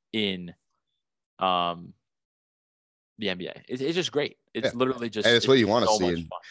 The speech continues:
Speaker 2: it's what you wanna see in the National Bas-, Basketball Association, because for the most part, that league stinks. Um,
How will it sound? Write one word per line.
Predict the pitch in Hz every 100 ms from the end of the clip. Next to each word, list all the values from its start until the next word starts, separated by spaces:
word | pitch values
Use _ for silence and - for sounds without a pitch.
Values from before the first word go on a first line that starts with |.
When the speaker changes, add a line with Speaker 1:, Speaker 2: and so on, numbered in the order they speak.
| -
Speaker 2:
it's | -
what | 185
you | 143
wanna | 131
see | 104 104
in | 85
the |
National | 87 90 - 82
Bas-, | 87 90 - -
Basketball | 101 90 - 80
Association, | 80 80 82 80 78 76
because | 80 92 87
for | 110
the | 101
most | 131 123
part, | - 113 95
that | 95
league | 90 78
stinks. | - 82 64 - - - - _
Um, | 92 92 90 85 78